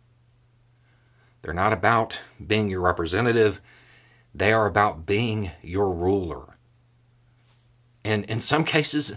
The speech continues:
they'll come right out and tell you that. So, you can either stand for the conservative values that you, you profess, or you can get in line and do what you're told.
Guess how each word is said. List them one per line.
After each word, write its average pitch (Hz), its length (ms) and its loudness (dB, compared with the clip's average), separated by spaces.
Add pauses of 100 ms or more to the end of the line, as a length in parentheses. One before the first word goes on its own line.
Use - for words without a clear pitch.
they'll 151 160 -2
come 160 320 -2
right 135 220 2
out 147 180 -6
and 95 120 -10
tell 151 300 -4
you 87 160 -6
that. - 400 -18 (1700)
So, - 460 0 (1600)
you 117 200 0
can 131 180 -2
either 104 580 0 (140)
stand 113 460 0
for - 220 2
the 92 80 0
conservative 101 500 0
values 87 500 -4
that 92 120 -6
you, 95 200 -8 (600)
you 98 300 -8
profess, - 800 0 (960)
or 107 480 2 (1400)
you - 140 -8
can 127 120 -2
get 107 140 2
in 107 100 2
line 110 240 0
and 90 120 -4
do 113 120 0
what 123 140 -6
you're 90 80 -6
told. - 640 -2